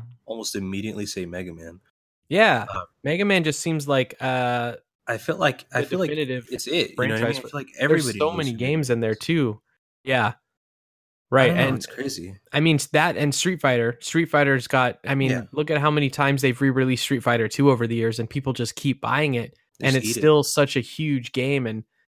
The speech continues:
Speaker 2: um,
Speaker 1: Mm-hmm.
Speaker 2: in, in the, the fighting game tournaments and stuff, like, Street Fighter's always there, and yeah, I, I'm surprised. But at the same time, you look at it too, and that's, like, one of the iconic franchises from the PlayStation one era,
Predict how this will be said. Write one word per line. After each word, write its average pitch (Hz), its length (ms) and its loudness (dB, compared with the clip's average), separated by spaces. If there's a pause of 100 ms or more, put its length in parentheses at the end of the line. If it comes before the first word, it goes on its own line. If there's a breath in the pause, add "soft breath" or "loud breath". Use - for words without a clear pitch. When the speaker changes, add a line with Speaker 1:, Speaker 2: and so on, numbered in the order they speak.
Speaker 2:
um, 117 400 2
Speaker 1:
Mm-hmm. 107 80 -10
Speaker 2:
in, 127 220 -2
in 127 160 -2
the, 117 140 2
the 117 180 -4
fighting 135 340 2
game 127 180 2
tournaments 123 460 0
and 117 100 -4
stuff, 117 320 -2
like, 113 200 -4
Street 151 240 -2
Fighter's 123 320 0
always 110 340 -2
there, 147 380 4
and 113 160 -2 (560)
yeah, 143 260 4
I, 135 200 6
I'm 139 200 2
surprised. 151 640 2
But 143 120 6
at 156 120 4
the 151 80 0
same 151 240 4
time, 165 280 2
you 135 100 0
look 143 180 2
at 131 140 6
it 123 180 2
too, 165 240 0
and 117 280 -2
that's, 135 240 0
like, 131 180 2
one 135 120 0
of 123 80 -2
the 123 220 -4
iconic 131 460 0
franchises 113 640 -2
from 117 180 -2
the 113 80 0
PlayStation 117 540 -2
one 110 160 -4
era, 120 380 2